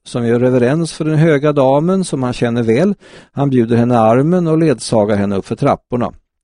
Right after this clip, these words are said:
Hon beger sig genast till rikssalen med sin lilla hund Camillo på armen. Kaptenen väntar utanför. Eftersom han tycker det dröjer länge tittar han i nyckelhålet för att se vad grevinnan har för sig.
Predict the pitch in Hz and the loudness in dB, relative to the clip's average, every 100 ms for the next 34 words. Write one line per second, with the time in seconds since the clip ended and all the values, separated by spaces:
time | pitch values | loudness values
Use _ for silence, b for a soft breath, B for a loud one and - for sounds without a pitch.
0 | b b b b 127 135 156 135 - 156 | b b b b -2 2 4 4 2 0
1 | 135 123 131 165 151 - - 131 156 165 | 2 0 -2 -2 -2 -2 -2 0 2 0
2 | 117 120 131 127 127 127 113 98 98 - | -2 -4 -2 0 0 2 2 2 0 -6
3 | - 131 131 180 170 110 - 107 98 127 | -6 -2 0 0 0 -2 -2 -2 0 0
4 | 117 95 - _ _ _ _ _ 104 - | -2 -6 -16 _ _ _ _ _ -8 -4
5 | 101 117 151 127 139 92 - 123 98 - | -2 0 0 0 0 -2 -2 -2 -2 -4
6 | 80 - 71 - - _ _ _ _ _ | -8 -8 -10 -12 -20 _ _ _ _ _
7 | _ _ _ _ - 101 - 117 131 123 | _ _ _ _ -10 -8 -6 -4 -2 -2
8 | 117 101 120 123 120 113 127 127 143 113 | -2 -4 -2 -2 0 0 2 2 0 0
9 | 165 127 - 135 - 120 127 151 156 - | -2 -4 -4 -6 -4 -4 -2 -2 -2 -2
10 | 107 104 135 147 - - 110 - 92 82 | -2 -2 0 -2 -4 -4 -4 -4 -4 -2
11 | 92 101 107 120 85 87 101 135 - 160 | -2 -2 -2 -2 -4 -6 -6 -6 -2 -2
12 | 170 123 - | -2 -4 -8